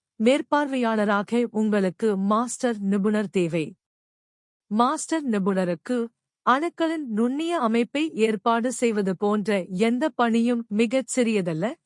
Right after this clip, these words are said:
எந்த பணியும் மிகப் பெரியதல்ல, அதாவது, ஒரு நித்தியம் முழுவதும் வரம்பற்ற இடத்தின் மூலம் டிரில்லியன் கணக்கான சுழலும் கிரக அமைப்புகளின் எல்லையற்ற பிரபஞ்சத்தை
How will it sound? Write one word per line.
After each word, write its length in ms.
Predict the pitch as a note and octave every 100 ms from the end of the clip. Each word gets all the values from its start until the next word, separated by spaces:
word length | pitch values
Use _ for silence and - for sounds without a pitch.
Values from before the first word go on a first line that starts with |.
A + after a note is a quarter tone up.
| _ _
எந்த 380 | - A#3+ D#4 F4
பணியும் 520 | - C#4 C4+ C4+ D4 A#3+
மிகப் 340 | G#3 G#3+ A3+ -
பெரியதல்ல, 560 | A#3 A#3+ F#3+ E3 F3+ D4+ _ _ _
அதாவது, 680 | - G3+ G#3 G3+ G#3 A3 E4+ _ _ _ -
ஒரு 280 | C4 D4
நித்தியம் 540 | C#4+ C#4+ - F4 F#4 D#4
முழுவதும் 580 | A#3 A3+ A#3 B3 C4+ B3
வரம்பற்ற 680 | G3+ A3+ C4+ C4+ C#4 - D4
இடத்தின் 440 | A#3 A3+ - G#3+
மூலம் 500 | G3 G#3+ A3+ B3 A#3 -
டிரில்லியன் 480 | D4 F4 E4+ E4+ D#4
கணக்கான 640 | B3 A#3 B3+ - C4+ D4+
சுழலும் 640 | D4+ A#3 G#3 A3 A3+ A3 G3+
கிரக 340 | A3+ A#3 B3
அமைப்புகளின் 840 | B3 G#3 A3 A3+ G#3+ G3 A3+ A#3+ B3
எல்லையற்ற 720 | G#3+ B3 D4 D#4+ D4+ - B3+
பிரபஞ்சத்தை 800 | - G#3 G3 G#3+ G#3 G3 A3+